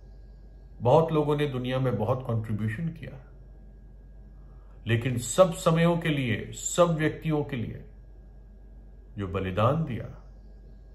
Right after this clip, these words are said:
और जो उपयोगी है व्यक्ति के व्यक्तिगत जीवन में, वो प्रभु यीशु मसीह ने किया।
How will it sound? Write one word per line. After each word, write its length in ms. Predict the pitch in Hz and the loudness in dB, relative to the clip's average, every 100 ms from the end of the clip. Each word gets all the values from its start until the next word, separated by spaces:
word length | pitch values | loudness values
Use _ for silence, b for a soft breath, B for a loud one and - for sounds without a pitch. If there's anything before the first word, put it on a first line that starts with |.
| - - - - - - - - - - - - - - - - - | -20 -20 -20 -20 -20 -20 -20 -20 -20 -20 -20 -20 -20 -20 -20 -18 -2
और 140 | 117 | 0
जो 480 | 104 139 143 143 - | 4 4 4 2 -4
उपयोगी 520 | - 110 120 135 151 180 | -6 -2 0 2 0 -2
है 360 | 127 - - - - - - - - - - - - | -2 -4 -12 -18 -20 -20 -20 -20 -20 -20 -20 -20 -6
व्यक्ति 360 | 107 - 127 113 | -4 -4 -6 -4
के 160 | 123 | -2
व्यक्तिगत 580 | 104 107 - - 110 135 | 0 -2 -2 -4 -2 -2
जीवन 420 | - 104 101 95 | -2 -4 -4 -6
में, 280 | 87 82 - - b b b 104 | -8 -10 -12 -16 b b b -12
वो 60 | |
प्रभु 280 | 85 95 110 | -6 -4 -2
यीशु 360 | 95 98 - 104 | -2 -2 -4 -4
मसीह 300 | 92 - 92 | -4 -8 -10
ने 100 | 90 | -10
किया। 340 | - - - | -12 -16 -16